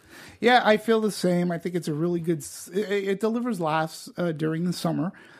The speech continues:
Uh, we need good comedies. Uh, I felt, I wish that it stayed more on the friendship crux, uh, uh, not having to use a sickness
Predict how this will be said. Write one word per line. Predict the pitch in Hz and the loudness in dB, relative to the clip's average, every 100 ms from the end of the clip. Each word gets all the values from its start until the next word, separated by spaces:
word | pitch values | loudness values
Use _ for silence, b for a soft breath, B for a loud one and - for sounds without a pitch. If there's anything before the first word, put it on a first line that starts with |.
| B | B
Uh, | 156 156 147 | 0 2 2
we | 147 | 2
need | 160 190 | 0 0
good | 220 220 | -2 -4
comedies. | 170 160 170 190 214 190 147 | -2 -2 0 -2 -2 -4 -4
Uh, | 147 147 | -4 -4
I | 147 | -6
felt, | - 170 170 - _ b b - | -4 -2 -2 -4 _ b b -2
I | 165 | 0
wish | 156 165 196 214 - | 2 2 4 4 4
that | 196 | 4
it | 180 160 | 4 0
stayed | 160 - 185 175 165 | -8 -2 4 4 4
more | 165 170 190 | 2 2 2
on | 180 165 156 | 2 2 0
the | 139 | -4
friendship | - 170 170 147 147 - - | -4 -4 -4 -4 -6 -8 -12
crux, | - 127 117 _ - - B B 165 | -10 -8 -8 _ -20 -20 B B -4
uh, | |
uh, | 147 135 147 160 160 170 170 | -2 -2 -4 -6 -4 -4 -2
not | 165 170 208 220 170 | -2 0 0 -2 -4
having | 208 196 175 | -4 -2 -4
to | 156 | -4
use | 151 170 175 160 | -4 -4 -4 -2
a | 147 131 | -4 -6
sickness | - 185 - 147 123 - | -6 -6 -6 -8 -8 -14